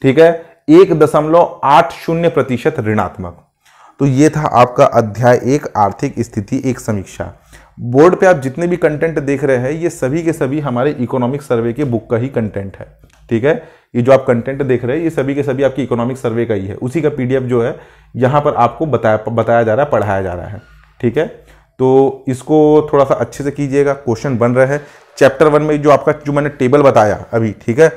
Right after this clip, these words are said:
लास्ट में जो टेबल बताया, इस टेबल को तो एकदम अच्छे से पढ़िएगा, इसके इर्द गिर्द क्वेश्चन घूमता ही है, ठीक है। किस वर्ष सर्वाधिक रहा, किस वर्ष आपका कम रहा, याद करने में ज़्यादा दिक्कत नहीं होगा। कृषि क्षेत्र की अगर हम बात करें तो सोलह सत्रह में सर्वाधिक, उसके अगले साल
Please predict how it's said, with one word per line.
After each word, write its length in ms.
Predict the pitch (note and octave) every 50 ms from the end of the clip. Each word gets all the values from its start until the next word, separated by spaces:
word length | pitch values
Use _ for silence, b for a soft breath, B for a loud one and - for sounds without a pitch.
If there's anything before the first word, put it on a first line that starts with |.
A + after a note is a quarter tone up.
| B B B B B B2
लास्ट 280 | A#2+ A#2+ B2+ B2+ -
में 140 | D#3 D3 D3
जो 80 | D3 D3
टेबल 280 | - C#3+ B2 C3 D3
बताया, 320 | D3 C#3 - C#3 C3 D3 D3 -
इस 240 | C#3+ D3 - - _
टेबल 280 | D3+ D3 C#3 C#3 D#3+ E3
को 100 | D#3+ E3
तो 100 | D3+ F3
एकदम 200 | E3 D#3+ E3+ E3 - -
अच्छे 280 | C3 - - - F#3+
से 80 | E3+ F#3
पढ़िएगा, 480 | F3+ F3 D3+ C#3+ D3+ D#3 C#3+ D3 D#3 D3+ - -
इसके 240 | C3 - - F#3
इर्द 280 | E3+ - D#3 D3 D3 D#3
गिर्द 220 | D3+ D#3 D3+ D3
क्वेश्चन 360 | C3+ - D3 C3+ - - E3 C#3+
घूमता 440 | B2 G2+ A2+ C3 C3+ C#3 C#3 E3
ही 200 | D#3 C#3+ B2 G#2+
है, 180 | G2 F#2 F2 b b b b b b b b -
ठीक 140 | C3+ C3+
है। 120 | D3 D#3+ D3+ - - - - - - - _
किस 180 | F3 E3+ E3+ E3+
वर्ष 160 | D#3+ D#3+ D3+
सर्वाधिक 500 | D#3+ D3+ - D3 C#3 C#3+ C#3 C#3+ C#3+ D3
रहा, 180 | C#3+ C#3+ D3 C#3+
किस 260 | D3 D3+ D3+ D3 D3+
वर्ष 220 | D3+ D3 C#3 -
आपका 420 | - - A#2+ B2+ - - D#3 D3+ D3+ D3+ B B B B B B _
कम 160 | - D3+ D3+ C#3
रहा, 240 | A#2 G#2 G2+ G2 - b b b b _ -
याद 260 | A#2+ C3 C3+ D3 - -
करने 140 | D#3+ D3+ D#3
में 100 | D#3+ D3+
ज़्यादा 200 | D3+ D#3 D3+ D3
दिक्कत 280 | C#3+ C#3 - D#3 C#3+ D3
नहीं 120 | D3+ D3
होगा। 200 | D3 D3+ D3 -
कृषि 180 | C3 B2 - D3
क्षेत्र 260 | C3+ E3 D3 C#3 D3
की 60 | C#3
अगर 160 | D3+ D3 D3 D3
हम 120 | D3 C#3
बात 160 | C#3 C#3 C#3
करें 120 | - D3+ C#3+
तो 60 | C#3+
सोलह 240 | C#3+ - C#3 C#3 C#3
सत्रह 300 | C#3 D3 - C#3 C#3 C#3+
में 260 | C#3+ C#3+ C#3 - - - _ _
सर्वाधिक, 560 | _ C3+ B2 A#2 A#2+ A#2 B2 E3+ F#3+ D#3+ b b b b b b -
उसके 260 | C3 B2+ - - D#3
अगले 300 | - C3+ B2+ C3 C#3+ C#3+
साल 260 | C#3+ D#3 D#3 - -